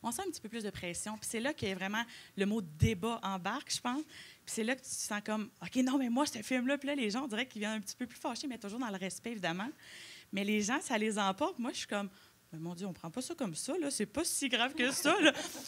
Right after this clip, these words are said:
Au final, <laughs> c'est un film qui va être gagnant, mais c'est fou de voir quand même la, la, la, la, la tension monter un petit peu, puis les gens qui veulent prôner leur film, puis c'est normal aussi, là.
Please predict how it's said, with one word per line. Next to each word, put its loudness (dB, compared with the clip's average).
Au 4
final, 6
<laughs> 4
c'est -2
un 2
film 0
qui -4
va 0
être 2
gagnant, 2
mais 2
c'est -2
fou -8
de 0
voir 2
quand 0
même 2
la, 6
la, 2
la, 0
la, 0
la 0
tension 0
monter 0
un 2
petit -6
peu, 0
puis -4
les 2
gens 0
qui -4
veulent -2
prôner -2
leur 0
film, -4
puis -12
c'est -4
normal -4
aussi, -6
là. -6